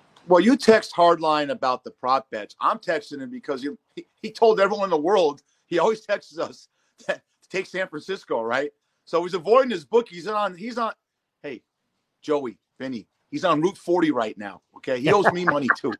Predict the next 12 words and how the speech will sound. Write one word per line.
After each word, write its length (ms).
<laughs> 160
so 120
go 140
grab 300
him. 120
My 200
prop 320
bets 200
go 180
like 280
this. 300
Um, 440